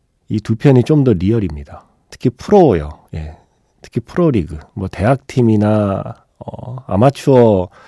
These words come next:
리그에서 경기하는 또 다른 이 비즈니스가 결합된 이 프로리그의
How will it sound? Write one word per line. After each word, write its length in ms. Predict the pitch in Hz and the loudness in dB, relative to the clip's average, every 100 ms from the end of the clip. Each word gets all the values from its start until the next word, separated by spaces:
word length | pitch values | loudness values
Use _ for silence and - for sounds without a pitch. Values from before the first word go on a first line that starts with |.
| - _ | -20 _
리그에서 520 | 107 113 127 117 120 | -2 2 2 2 0
경기하는 540 | 110 95 101 104 101 104 | -2 -2 -2 -2 -4 -4
또 140 | 156 151 | -4 -4
다른 560 | 87 87 113 98 78 - _ _ _ _ | -4 -4 -2 -4 -6 -14 _ _ _ _
이 100 | 107 | -8
비즈니스가 600 | - 95 143 165 139 127 | -4 -2 2 0 2 0
결합된 760 | - 87 87 _ 80 80 87 85 95 _ _ _ _ | 0 -6 -8 _ -12 -10 -10 -12 -16 _ _ _ _
이 440 | 87 87 90 92 92 _ _ _ _ | -10 -8 -8 -10 -14 _ _ _ _
프로리그의 1040 | - 185 175 123 101 101 95 98 90 80 | -2 2 4 4 2 0 0 0 -4 -8